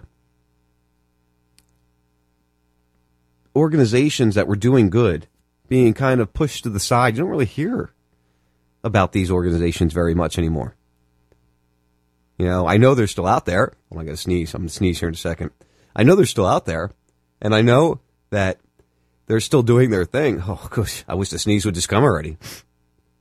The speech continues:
Uh, but, but when you have other people that come in and, and go to the extreme side of something, it just, it's no good. It, it, it destroys the message.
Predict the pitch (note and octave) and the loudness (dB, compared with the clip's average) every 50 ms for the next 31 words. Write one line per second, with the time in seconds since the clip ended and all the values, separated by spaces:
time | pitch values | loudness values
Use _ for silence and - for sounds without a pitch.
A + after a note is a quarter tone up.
0 | _ _ _ _ _ _ _ _ _ A#2 G#2+ G#2 G2+ F#2+ F#2+ - - C3+ D3 C3 | _ _ _ _ _ _ _ _ _ 0 2 2 4 2 2 0 -4 -6 -4 -4
1 | E3 D#3+ D3 - - E3+ - - _ _ _ _ _ _ _ _ _ _ _ _ | -4 -6 -6 -6 -6 -6 -6 -6 _ _ _ _ _ _ _ _ _ _ _ _
2 | _ _ _ _ _ _ _ _ _ _ _ _ _ _ _ _ _ _ _ _ | _ _ _ _ _ _ _ _ _ _ _ _ _ _ _ _ _ _ _ _
3 | _ _ _ _ _ _ _ _ _ _ _ _ _ _ - _ _ _ _ - | _ _ _ _ _ _ _ _ _ _ _ _ _ _ -20 _ _ _ _ -2
4 | D3+ F#3 F#3 F#3 F#3 F3 E3 E3 E3 E3 E3 C3 C3 D3+ E3+ D#3+ F3 - - - | 0 2 4 4 4 2 2 2 0 0 0 2 2 4 4 4 4 4 2 0
5 | B2+ - - F2+ D#2 D2+ - _ _ _ _ _ _ _ _ _ _ _ _ _ | 0 0 0 -4 -6 -6 -8 _ _ _ _ _ _ _ _ _ _ _ _ _
6 | _ _ _ _ _ _ _ - A2+ A2 - - A#2+ B2 B2 A#2 A2+ A2+ A2 G#2 | _ _ _ _ _ _ _ -4 -4 -4 -2 0 2 4 4 6 6 4 4 2
7 | - - F#2 G2 F#2+ F#2 F#2+ F#2+ - G2+ G#2 G#2 G2+ A2+ A2+ A2+ G#2+ A2 G#2+ F2+ | 2 2 0 2 2 2 0 0 0 0 0 4 6 6 4 6 4 0 0 -2
8 | - - - - A2+ A2+ A2 A2 G2 F#2 F#2 F2 E2+ D2+ - - - A2+ F#2+ G2 | -4 -8 -8 -4 -2 0 0 2 2 0 0 -2 -4 -6 -8 -4 -2 0 2 2
9 | G2 F#2 E2 - - F2 D#2+ D#2 - E2 E2+ F2 E2 - F2+ - - - G#2+ F2+ | 2 2 0 -2 -2 -2 -2 -2 -2 -2 -2 -2 -2 -2 -6 -8 -6 -6 -6 -4
10 | C2+ D2+ F#2+ - - G#2+ G#2 G2 F2 F2 G#2 A2+ F#2 D#2 D#2 F2 - G2+ G#2 - | -4 -6 -6 0 2 4 4 4 4 2 2 2 2 0 -4 -2 -2 -2 -2 -2
11 | _ - - A2 G#2 - _ - A2 - - - A#2 A2 A#2 B2 A2+ - G#2+ F#2 | _ -4 -4 -4 -4 -4 _ -8 -6 -6 -4 0 2 4 4 4 2 2 2 2
12 | F#2 G2 G#2+ - - C2 - - - - | 2 2 0 -2 -4 -8 -10 -12 -20 -20